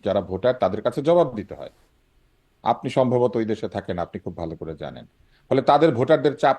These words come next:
থাকে যে অগণতান্ত্রিক দেশে তোমরা ইট দিচ্ছ, অগণতান্ত্রিক দেশে তোমরা সাহায্য পাঠাচ্ছ, অগণতান্ত্রিক দেশের সাথে ব্যবসা করছো, আমরা সেটা চাই না। বাংলাদেশ কিন্তু তার যে মূল ব্যবসা সেটা করে হচ্ছে পশ্চিমের সাথে, গার্মেন্টস পাঠায়, আহ,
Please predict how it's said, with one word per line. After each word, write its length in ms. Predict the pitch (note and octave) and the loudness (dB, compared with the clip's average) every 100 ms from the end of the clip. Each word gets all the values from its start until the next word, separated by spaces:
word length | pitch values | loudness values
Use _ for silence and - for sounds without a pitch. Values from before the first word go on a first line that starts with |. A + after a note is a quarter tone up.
| - | -2
থাকে 340 | A#2 - F2+ | -8 -8 -8
যে 80 | F#2 | 2
অগণতান্ত্রিক 800 | G#2 C3+ D3 D3+ D3+ C3+ C#3+ G2 | 4 6 4 4 2 2 -4 -2
দেশে 220 | G#2+ C#3+ | -2 -2
তোমরা 300 | A#2 B2+ A#2+ | -4 -2 0
ইট 220 | G2+ A2+ | 0 -2
দিচ্ছ, 420 | G#2 A2+ _ - A2 - _ _ - | -4 -12 _ -12 -12 -12 _ _ 2
অগণতান্ত্রিক 640 | A#2 C3 C#3 C3+ A#2+ B2 F#2+ | 4 4 4 2 0 -4 -2
দেশে 240 | G#2 G2+ | -2 -2
তোমরা 300 | A2+ A2 A2 | -2 0 0
সাহায্য 360 | - G#2 G#2 B2 | 2 -2 -2 -4
পাঠাচ্ছ, 420 | A2+ A2 - G#2+ | -4 -6 -6 0
অগণতান্ত্রিক 580 | G#2+ C3 C3+ B2+ B2+ A2 | 2 2 0 0 -2 -4
দেশের 220 | G#2+ B2+ | -4 -4
সাথে 240 | C3+ B2 | -4 0
ব্যবসা 320 | G#2 - E3 | 0 2 0
করছো, 380 | B2 G#2 - G2+ - _ _ _ _ _ - | 0 -2 -6 -8 -8 _ _ _ _ _ -4
আমরা 240 | C#3+ C#3 | -2 0
সেটা 220 | B2+ A2+ G2+ | -2 -2 -2
চাই 300 | A2 E2+ C#2 | 0 0 -4
না। 180 | A#1+ _ _ _ _ F2+ | -18 _ _ _ _ 2
বাংলাদেশ 480 | C3 E3 D#3+ D#3+ | 4 4 4 2
কিন্তু 220 | - D#3+ E3 | -2 0 2
তার 240 | D3 A#2 | 2 2
যে 60 | A#2+ | 0
মূল 220 | C#3+ D3 | -2 0
ব্যবসা 460 | A2+ - - F#2+ | 0 -2 -6 -6
সেটা 220 | - G#2+ A#2 | -6 -8 -2
করে 240 | C3 C3+ | 2 2
হচ্ছে 280 | C3+ C3 - | 0 -8 -6
পশ্চিমের 420 | C3+ A#2+ A#2+ F#2 | -6 -8 -6 -6
সাথে, 360 | - D#2 - - _ _ _ _ - | -8 -14 -14 -18 _ _ _ _ 4
গার্মেন্টস 360 | C#3 B2+ A#2 - | 4 4 0 -2
পাঠায়, 360 | G2 - A#2+ G3+ D2+ _ _ _ - | -6 -6 -12 -12 -20 _ _ _ -2
আহ, 380 | G2+ G2 F#2+ | 2 4 2